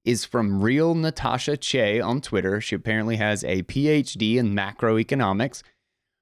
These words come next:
which in my opinion is really, really where this starts going <laughs> off the rails. Uh, nothing against Tasha, by the way. She seems like a very smart person who has v-, thought very deeply about the surface of these economic problems, but I question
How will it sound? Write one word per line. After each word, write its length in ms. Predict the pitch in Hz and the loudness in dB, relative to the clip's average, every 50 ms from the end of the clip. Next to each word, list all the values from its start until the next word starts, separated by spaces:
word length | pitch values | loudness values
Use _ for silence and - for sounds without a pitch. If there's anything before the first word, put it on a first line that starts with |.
| _ _ _ | _ _ _
which 200 | - 156 - - | -4 -4 -2 -2
in 80 | 117 107 | -4 -4
my 140 | 101 95 | -4 -4
opinion 360 | 95 82 - 120 120 127 131 131 | -4 -2 0 2 2 4 4 4
is 140 | 127 120 | 2 2
really, 280 | 123 135 131 127 131 135 | 2 2 2 2 2 0
really 420 | - - 131 135 143 156 147 139 135 | 0 -2 -2 0 2 2 4 4 4
where 180 | 127 127 123 | 4 4 4
this 180 | 117 120 120 - | 4 4 2 2
starts 280 | - - 123 110 - - | 2 0 0 -2 -2 0
going 200 | - 117 110 113 | 0 2 2 2
<laughs> 20 | |
off 180 | 113 120 113 - | 2 0 0 0
the 160 | - 120 104 110 | 0 0 0 0
rails. 520 | 123 - - 131 127 131 143 196 - - - 139 175 - _ _ _ - | -2 0 0 0 0 0 -2 -4 -6 -10 -12 -14 -16 -16 _ _ _ -2
Uh, 180 | 98 104 104 | 0 2 2
nothing 400 | 107 120 131 127 131 127 139 139 | 4 4 4 4 2 2 2 0
against 360 | 139 131 139 139 127 - - | 2 2 2 0 0 -2 -2
Tasha, 540 | - 143 113 110 113 - - 120 117 113 - | -2 0 0 0 0 0 2 2 2 2 2
by 220 | - 107 104 101 104 | 0 2 2 2 2
the 120 | 104 101 | 2 2
way. 260 | 101 101 113 156 190 | 2 2 2 2 0
She 520 | 180 - - 104 101 95 92 92 90 92 - - - _ - | -2 -2 -2 -2 0 0 0 0 -2 -4 -6 -8 -14 _ -14
seems 460 | 95 - - - 95 92 92 87 - | -12 -8 -6 -4 -2 -2 -2 -2 0
like 200 | 98 92 92 - | 0 0 0 0
a 220 | 92 90 87 85 - _ _ _ - | 0 0 0 -2 -4 _ _ _ -14
very 360 | - 135 104 95 90 90 90 | -8 -4 -2 -2 0 -2 -2
smart 380 | - - - 101 95 87 - | -4 -4 -2 -2 -2 -2 -2
person 380 | - 123 123 131 131 - 147 139 | -2 -2 -2 0 0 -2 -2 -2
who 180 | 127 113 107 95 | -2 -2 -2 -4
has 140 | 90 82 | -4 -6
v-, 100 | 85 90 87 - | -8 -10 -10 -10
thought 380 | - - - 95 98 - - 95 | -12 -6 -2 0 0 0 -2 -4
very 240 | 101 92 92 87 | -2 -2 -2 -2
deeply 500 | 85 - - 110 117 113 - 143 151 151 | -2 0 0 0 0 2 0 0 2 2
about 360 | 143 113 95 92 92 - - - _ _ _ _ - | 2 0 0 -2 -2 -4 -6 -12 _ _ _ _ -6
the 100 | - 196 | -4 -2
surface 720 | - - - - - - 104 - - 139 - - - - | -2 -2 -2 0 0 0 0 0 0 -2 -2 -2 -2 -2
of 200 | 165 151 143 - | -2 -4 -2 0
these 220 | - 156 156 143 - | 0 0 2 2 0
economic 520 | 139 143 - 156 147 143 143 139 120 - | -2 0 0 -2 0 0 0 -2 -4 -4
problems, 500 | - 131 123 135 - - 202 214 190 - | -2 -2 0 0 0 -2 -2 -2 -4 -2
but 140 | - - - | 0 0 0
I 80 | 92 | 0
question 640 | - - - 147 156 156 - - - 147 147 143 147 | 0 0 0 0 2 0 -2 -4 -6 -4 -4 -6 -8